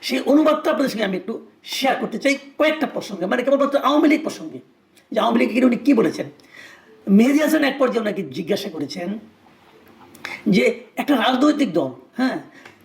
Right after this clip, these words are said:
একটা গোষ্ঠী, একটা গোষ্ঠীর মানুষকে নির্বাচনে অংশ নেওয়া থেকে নিষিদ্ধ করাটা কতটা গণতান্ত্রিক? এই প্রশ্নের উত্তরে ডক্টর ইউনূস কী বলেছেন?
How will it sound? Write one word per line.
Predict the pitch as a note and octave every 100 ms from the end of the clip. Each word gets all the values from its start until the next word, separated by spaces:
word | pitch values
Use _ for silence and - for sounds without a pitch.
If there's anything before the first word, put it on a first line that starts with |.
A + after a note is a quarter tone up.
| _ _
একটা | A3+ -
গোষ্ঠী, | A3 B3 - C4
একটা | A3+
গোষ্ঠীর | A3 G#3 C4+ G3
মানুষকে | E3 A3 - - D3+ C#3 -
নির্বাচনে | G3+ A#3 A#3 A#3 A3+
অংশ | G3+ G#3 A#3
নেওয়া | A3 G#3+
থেকে | G#3
নিষিদ্ধ | G3 F#3 G#3 G#3
করাটা | G#3 F#3+ G#3
কতটা | C#4 D4 C4+
গণতান্ত্রিক? | F#3 F3 - C#3+ - - _ _ _ _ _ _ - - -
এই | C4+
প্রশ্নের | C#4 - D4
উত্তরে | D4
ডক্টর | A#3+ A#3
ইউনূস | C4 A#3 -
কী |
বলেছেন? | D#3+ C3+